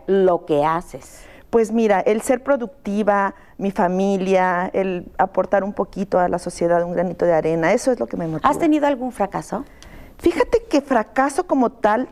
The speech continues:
Speaker 2: tal vez muchos, pero los fracasos yo los he tomado como aprendizajes. El,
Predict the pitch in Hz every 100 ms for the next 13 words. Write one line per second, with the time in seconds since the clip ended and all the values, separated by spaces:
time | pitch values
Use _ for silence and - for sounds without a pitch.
0 | - 277 285 285 277 214 196 - 147 -
1 | - _ 208 208 196 208 208 226 226 -
2 | 247 247 240 240 240 220 240 226 214 214
3 | 214 185 185 180 175 - 202 - 190 -
4 | - - - - 190 180 175 175 170